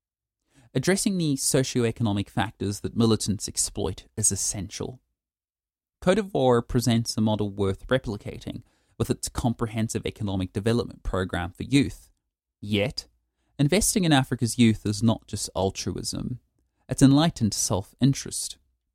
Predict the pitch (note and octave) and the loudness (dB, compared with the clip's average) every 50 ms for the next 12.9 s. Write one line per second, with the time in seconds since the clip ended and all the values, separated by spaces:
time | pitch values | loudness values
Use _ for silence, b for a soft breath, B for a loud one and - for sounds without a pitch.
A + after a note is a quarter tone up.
0 | _ _ _ _ _ _ _ _ _ _ _ _ _ _ _ _ _ _ _ _ | _ _ _ _ _ _ _ _ _ _ _ _ _ _ _ _ _ _ _ _
1 | C3+ C#3+ C#3+ - - A#3 C4+ C4 G3+ - - B2 - - - D#2+ F2 A2 - _ | 2 2 2 2 2 4 6 6 6 6 4 2 2 -2 -6 -8 -8 -10 -12 _
2 | _ _ _ _ _ _ _ _ _ _ - D#3+ E3 F3+ G3 G3 - C3 C#3+ C3 | _ _ _ _ _ _ _ _ _ _ 2 4 4 4 2 2 2 0 0 0
3 | - - C#3 C3+ C3 B2+ A#2+ A#2+ A#2+ - A#2 - - - G#2 G#2 - A2 A2+ B2+ | 0 0 2 2 2 2 2 2 0 -2 -4 -6 -4 -4 -4 -4 0 4 4 6
4 | B2+ A#2+ G#2+ - - F#2 - A2 - - - - G#2 G#2+ A2 C3 C#3 - - A2 | 6 4 2 -2 -6 -8 -10 -10 -10 -10 -6 -4 -4 -2 -2 -4 -4 -6 -6 -6
5 | - - - B2 B2 - _ _ _ _ _ _ _ _ _ _ _ b b b | -6 -6 -8 -8 -10 -12 _ _ _ _ _ _ _ _ _ _ _ b b b
6 | b b B2+ B2 - C3+ A#2+ G#2+ G#2 G2+ G2+ G2 - - A2 G#2 G2+ G2 G2 G#2+ | b b 4 4 6 6 6 6 6 4 0 -2 -2 0 2 2 2 2 0 -4
7 | G2+ G2 F#2+ - - - - - - - - G#2 G#2 G#2+ A#2+ B2+ B2 B2 G#2+ G#2 | -6 -8 -8 -12 -8 -4 -2 0 0 0 0 2 2 2 2 0 2 2 2 2
8 | G#2 - A2 - - - A2+ G2+ F#2+ - - - G2+ - - - - - - - | 0 -4 -8 -10 -4 0 0 0 0 -2 -4 -6 -6 -4 -4 -6 -6 -6 -4 -2
9 | A2+ G2+ - - - G#2 F#2 - - - G#2+ A2 G2+ - G#2+ G#2 F#2+ F#2 G2 E2+ | -2 -2 -4 -6 -6 -6 -6 -6 -6 -4 -2 -2 0 2 2 2 2 2 -2 -4
10 | - - - - - - - C3 C3+ D3+ D#3 D3 - A2 - - - - - - | -6 -8 -10 -4 0 2 2 2 2 0 -4 -4 -6 -6 -6 -6 -8 -4 0 2
11 | D3+ C#3+ - - G#2 F#2+ - - A2 - - G#2 - - - G#2 F#2 F#2 F2+ - | 2 2 2 0 -4 -4 -6 -6 -6 -6 -4 -2 -2 -2 0 0 0 0 0 -2
12 | A2 - - F#2+ F#2 F#2+ G2+ G#2 G#2 G2+ F#2 - - - - A2+ A#2+ | -4 -6 -4 -2 0 0 2 2 2 0 0 -2 -6 -8 -8 -10 -12